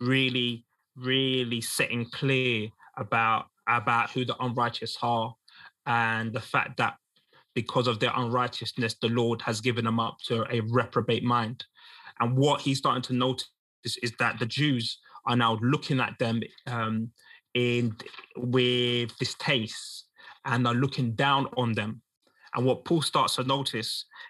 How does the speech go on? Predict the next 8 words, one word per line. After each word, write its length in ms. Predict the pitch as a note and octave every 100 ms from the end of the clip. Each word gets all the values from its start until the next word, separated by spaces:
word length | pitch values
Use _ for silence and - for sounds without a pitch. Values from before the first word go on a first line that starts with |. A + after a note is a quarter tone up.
| -
is 160 | B2
that 140 | C3 -
actually, 680 | C3 - - B2+ A#2+ A2+ - - - - _ _ _ _ _
you 160 | A#2+
know, 380 | C3+ A#2+ A#2 A#2+
the, 340 | C#3 B2 B2 A2+
the 280 | C3+ B2 B2
Jews 580 | A2+ G#2+ D3+ D#3+ D3 C3